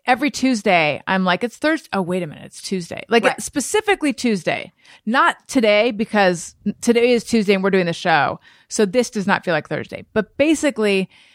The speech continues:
Speaker 1: I think what I mean is I do one day a week, which is Monday, and then I'm ready for the week to be over, I guess, for four days. I don't know.
Speaker 2: I used, I wrote something where I, s-, I wrote a line and something that was like, "When you're depressed,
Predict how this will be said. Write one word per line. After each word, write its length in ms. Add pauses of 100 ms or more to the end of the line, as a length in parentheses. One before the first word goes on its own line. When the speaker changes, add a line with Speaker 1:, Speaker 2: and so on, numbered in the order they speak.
(160)
Speaker 1:
I 100
think 340
what 120
I 80
mean 320
is 500 (640)
I 140
do 340
one 380
day 200
a 80
week, 260
which 140
is 100
Monday, 440
and 180
then 80
I'm 160
ready 200
for 120
the 80
week 140
to 60
be 120
over, 220
I 100
guess, 280
for 140
four 220
days. 260
I 60
don't 140
know. 380 (600)
Speaker 2:
I 100
used, 340
I 80
wrote 360
something 380
where 140
I, 140
s-, 200
I 80
wrote 220
a 80
line 500
and 140
something 300
that 100
was 160
like, 320
"When 180
you're 140
depressed, 640